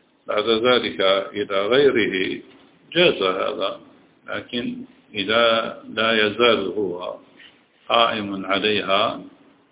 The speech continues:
فعندنا الفتوى هذه قائمة، لأنه هو باق على، آه، أهدافه ومقاصده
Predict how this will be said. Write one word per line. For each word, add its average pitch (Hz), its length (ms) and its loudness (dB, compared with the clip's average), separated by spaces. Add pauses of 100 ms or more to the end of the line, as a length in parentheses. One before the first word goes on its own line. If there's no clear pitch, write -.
(580)
فعندنا 104 800 -2
الفتوى 101 640 -4
هذه 101 580 -2
قائمة، 101 640 0 (300)
لأنه 95 380 -8
هو 113 680 0 (920)
باق 120 340 4 (280)
على، 98 540 -4 (1080)
آه، 90 580 -8 (360)
أهدافه 98 920 0
ومقاصده 98 1500 -2